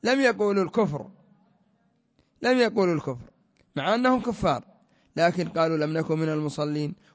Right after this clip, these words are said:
ولم نكن نطعم المسكين، وكنا نخوض مع الخائضين، وكنا نكذب بيوم الدين". فعدة جرائم ذكروها، فدل على أنهم يحاسبون على الكفر وعلى هذه الجرائم التي ارتكبوها.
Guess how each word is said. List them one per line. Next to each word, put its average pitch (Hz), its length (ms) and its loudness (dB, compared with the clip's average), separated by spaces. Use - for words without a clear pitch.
ولم 147 240 -2
نكن 151 220 -4
نطعم 147 240 -6
المسكين، 143 540 -6
وكنا 156 320 -4
نخوض 143 240 -6
مع 139 160 -4
الخائضين، 147 560 -6
وكنا 147 240 -6
نكذب 147 400 -6
بيوم 147 260 -6
الدين". 143 380 -12
فعدة 208 680 4
جرائم 208 540 8
ذكروها، 139 600 0
فدل 220 380 2
على 185 340 4
أنهم 180 340 2
يحاسبون 170 580 0
على 165 200 2
الكفر 202 320 -2
وعلى 170 240 -4
هذه 185 280 2
الجرائم 175 460 2
التي 170 240 0
ارتكبوها. 135 600 -6